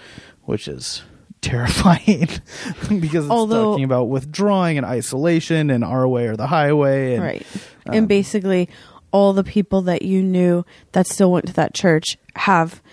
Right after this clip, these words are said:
Speaker 2: done that to you.
Speaker 1: Yeah, and it's, it's really, like, you're drawing a line in the sand for a lot of people. Either
Speaker 2: Mm-hmm.
Speaker 1: all of the people that I know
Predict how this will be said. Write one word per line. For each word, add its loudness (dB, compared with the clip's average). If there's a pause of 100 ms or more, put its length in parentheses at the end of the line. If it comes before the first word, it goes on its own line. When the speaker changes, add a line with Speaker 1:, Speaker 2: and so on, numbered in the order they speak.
(640)
Speaker 2:
done 2
that -4 (180)
to -4
you. 0 (120)
Speaker 1:
Yeah, 0
and 2
it's, -2
it's 0
really, 4
like, 2
you're 4
drawing 2
a 0
line 0
in -2
the -2
sand -4
for -8
a -4
lot -4
of -6
people. -6 (280)
Either 2
Speaker 2:
Mm-hmm. -2
Speaker 1:
all 2
of 2
the 2
people 0
that 2
I 4
know 0